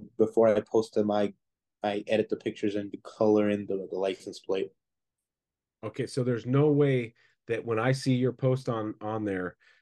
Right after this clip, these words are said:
Speaker 2: um, I'll know it's a dealership?
Speaker 1: No, no, I made sure of
Speaker 2: Boom.
Speaker 1: that.
Speaker 2: Now, the second mistake a lot of salespeople make is they put every piece of information they can on that,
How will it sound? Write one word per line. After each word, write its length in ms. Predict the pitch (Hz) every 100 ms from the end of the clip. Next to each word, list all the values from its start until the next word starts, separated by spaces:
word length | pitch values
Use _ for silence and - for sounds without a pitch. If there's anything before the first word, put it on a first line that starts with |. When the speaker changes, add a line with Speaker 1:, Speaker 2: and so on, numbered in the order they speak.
| _
Speaker 2:
um, 320 | - 92 90 85
I'll 160 | 98
know 180 | 104 104
it's 120 | 101
a 60 | 101
dealership? 480 | 92 104 104 127 131 - _ _ _ _ _
Speaker 1:
No, 320 | 123 117 104 107 _
no, 180 | 110 107
I 60 | 110
made 180 | 110
sure 380 | 110 110 104 101
of 100 | 101 - _ _
Speaker 2:
Boom. 240 | - 110 90
Speaker 1:
that. 200 | 98 - _ _ _ _ _ _
Speaker 2:
Now, 180 | 123 127
the 100 | 120
second 420 | - 165 165 156
mistake 380 | 135 - 135 131
a 60 |
lot 180 | 117 120
of 60 | 117
salespeople 580 | 127 113 - 123 113
make 300 | 107 107 110 -
is 160 | 120
they 140 | 123 120
put 340 | - 160 143 - _ _ -
every 340 | 156 175 156
piece 300 | 135 170 143
of 100 | 120
information 580 | 135 135 127 127 131 127
they 140 | 113
can 300 | 107 123 120
on 120 | 110 101
that, 180 | 92